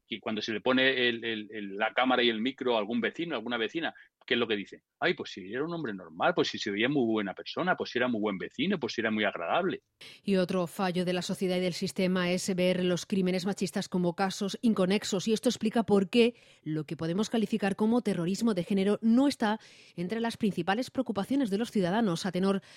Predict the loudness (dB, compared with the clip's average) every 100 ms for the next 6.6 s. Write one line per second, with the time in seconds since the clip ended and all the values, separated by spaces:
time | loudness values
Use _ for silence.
0 | -20 -20 -8 0 2 2 0 -2 0 0
1 | 0 0 2 2 2 0 -2 -4 -6 -6
2 | -12 _ _ _ _ 2 4 6 4 0
3 | -6 -8 -6 -6 -6 -6 -8 _ _ _
4 | _ _ _ _ _ _ -4 -2 -2 -2
5 | 0 2 2 0 -2 -2 0 2 2 2
6 | 2 2 4 2 2